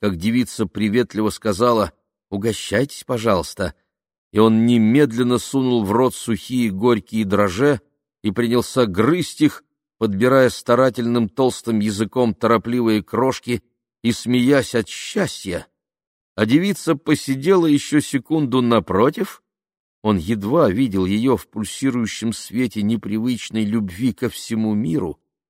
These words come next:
а потом ловко соскочила с подиума и, выслушав негромкий приказ Хрипунова, ушла. Совсем ушла,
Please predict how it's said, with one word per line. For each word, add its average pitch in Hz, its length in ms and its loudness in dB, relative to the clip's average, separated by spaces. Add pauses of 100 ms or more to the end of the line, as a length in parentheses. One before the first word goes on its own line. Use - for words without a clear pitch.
(280)
а 117 100 0
потом 175 300 2
ловко 185 460 6
соскочила 117 600 -2
с - 140 -6
подиума 156 640 2 (540)
и, 113 80 0
выслушав 139 680 -2
негромкий 120 680 2
приказ 113 580 -4
Хрипунова, 151 960 2 (680)
ушла. 82 580 -6 (800)
Совсем 123 640 -4
ушла, 69 420 -12